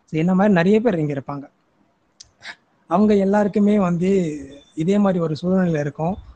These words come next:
அவங்களுக்கும் புக்கு போய் சேர்ந்துச்சு அப்படின்னா, எனக்கு என் வாழ்க்கையில எப்படி ஒரு, அ, எதிர்கொள்ளணும் அப்படின்ற ஒரு விஷயம் எனக்கு கிடைச்சதோ, வாழ்க்கையை எதிர்கொள்ளணும், என்ன நடந்தாலும் முன்னாடி போயிட்டு தான் இருக்கணும் அப்படின்னு ஒரு விஷயம் எனக்குள்ள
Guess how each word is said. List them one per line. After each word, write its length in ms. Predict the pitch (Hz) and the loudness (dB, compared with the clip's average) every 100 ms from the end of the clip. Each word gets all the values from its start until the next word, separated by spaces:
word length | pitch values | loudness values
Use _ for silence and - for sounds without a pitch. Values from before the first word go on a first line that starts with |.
| - _ - | -20 _ -2
அவங்களுக்கும் 440 | 202 226 220 240 | 4 6 6 6
புக்கு 160 | 196 214 | 6 4
போய் 120 | 208 196 | 4 4
சேர்ந்துச்சு 300 | 190 185 170 | 4 4 2
அப்படின்னா, 460 | 165 156 147 175 240 - | -2 -2 -4 -4 -6 -10
எனக்கு 360 | 170 175 196 214 | -4 -2 -2 0
என் 200 | 196 180 | 0 2
வாழ்க்கையில 400 | 175 190 196 180 | 0 0 0 -2
எப்படி 260 | 165 170 170 | -2 -2 0
ஒரு, 420 | 165 156 143 131 _ _ _ 151 | 0 -2 -6 -10 _ _ _ -10
அ, 40 | 151 147 143 143 147 | -6 -6 -6 -8 -6
எதிர்கொள்ளணும் 720 | 165 208 202 202 190 190 175 | 0 0 4 4 6 4 4
அப்படின்ற 280 | 165 170 175 | 2 2 2
ஒரு 140 | 160 | 2
விஷயம் 300 | 151 - 185 | 0 2 2
எனக்கு 220 | 165 160 | 2 -2
கிடைச்சதோ, 340 | 147 - 156 147 | -8 -6 -6 -2
வாழ்க்கையை 400 | 170 170 180 170 | -4 0 0 0
எதிர்கொள்ளணும், 280 | 165 156 | 0 -2
என்ன 160 | 147 170 | 0 0
நடந்தாலும் 540 | 175 175 175 180 190 | 2 4 4 4 4
முன்னாடி 200 | 170 175 | 4 2
போயிட்டு 300 | 165 165 160 | 2 0 0
தான் 200 | 165 165 | 0 0
இருக்கணும் 240 | 156 160 151 | 0 -2 -2
அப்படின்னு 140 | 156 | -2
ஒரு 100 | 156 | -2
விஷயம் 280 | 147 - 170 | -2 -4 -6
எனக்குள்ள 380 | 156 156 156 147 | -6 -6 -6 -6